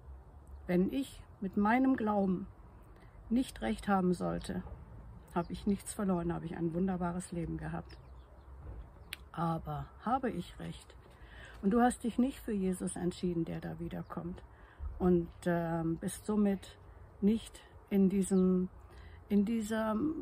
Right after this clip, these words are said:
Gruppe Menschen, die die Ewigkeit mit ihm erleben dürfen, dann hast du ein ganz großes Problem. Und das ist das, was ich dir nicht wünsche. Weder an einem Freitag, den dreizehnten, den wir heute haben, noch an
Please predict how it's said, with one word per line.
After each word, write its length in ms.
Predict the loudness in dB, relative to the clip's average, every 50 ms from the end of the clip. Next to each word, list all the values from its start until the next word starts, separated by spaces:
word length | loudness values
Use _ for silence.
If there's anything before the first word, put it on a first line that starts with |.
| -8 -10 -12 -12 -4
Gruppe 520 | 0 2 2 2 2 0 -2 0 2 2 2
Menschen, 720 | 2 2 2 0 0 -2 -2 -2 0 0 2 0 0 -2 -6 -12 -16 -16 -16 -16 -16 -18 -18 -6 -2
die 160 | 0 0 2
die 200 | 0 0 -2 -2
Ewigkeit 480 | -2 -2 -4 -6 -2 -2 -2 0 0 0
mit 140 | -2 -2
ihm 220 | 0 0 0 0 0
erleben 440 | -2 -2 0 0 0 0 0 0 0
dürfen, 500 | 0 -2 -4 -4 -4 -2 0 0 0 -2 -4 -10 -12 -12 -14 -14 -16 -16 -8 0
dann 200 | 2 2 4 4
hast 260 | 2 0 -2 -4 -4
du 260 | -2 -2 -2 -2 -4 -8 -12 -16 -16 -6 -2
ein 140 | -2 0
ganz 260 | 0 0 -4 -6 -6 -6
großes 360 | -6 -4 -4 -4 -6 -8 -12
Problem. 400 | -8 -8 -6 -4 -2 0 0 2
Und 140 | 0 0 -2
das 100 | -2 -4
ist 160 | -4 -4 -6
das, 180 | -6 -6 -6 -6
was 140 | -6 -8 -8
ich 100 | -10 -10
dir 160 | -10 -8 -6
nicht 240 | -6 -6 -8 -8 -4
wünsche. 400 | -4 -4 -4 -4 -6 -8 -8 -8 -12 -18 -20 -18 -18 -18 -16 -6
Weder 280 | 2 2 4 4 4 2
an 120 | 2 0
einem 220 | 0 0 0 0 -2
Freitag, 500 | -2 -4 -4 -4 -4 -2 -4 -4 -4 -2
den 160 | -2 -2 -2
dreizehnten, 580 | -2 -2 -4 -4 -4 -4 -2 -2 -2 -2 -2 -2
den 160 | 0 0 0
wir 140 | 0 0 0
heute 300 | 0 -2 -2 -2 -2 0
haben, 280 | 0 0 0 0 0
noch 160 | -2 -2 -4
an 140 | -4 -6 -6